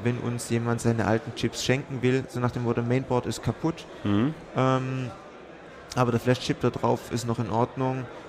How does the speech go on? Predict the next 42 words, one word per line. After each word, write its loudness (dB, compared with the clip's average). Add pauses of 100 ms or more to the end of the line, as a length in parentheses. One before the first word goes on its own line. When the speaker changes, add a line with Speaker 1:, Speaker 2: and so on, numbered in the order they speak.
Speaker 1:
Flash-Chip 2
rausholen, 4
notfalls, 2
wenn 0
der 6
verlötet 2
ist, -2
einfach 0
außenrum 0
einmal 0
aussägen 2 (880)
und 6
uns 0
den 2
Chip 0
auf 4
den 2
Bordresten 2
schicken. -2 (760)
Per 2
Post, 0
äh, 8
oder 4
einfach 2 (180)
auf 2
dem -4
I-, 4
im 0
I 2
R 4
C, 4
im, -2
in -6
der 0
Mailingliste 0
fragen, 0
"Ja, 6
wo 6
hätte 4
das -4
denn -2
gerne?" 2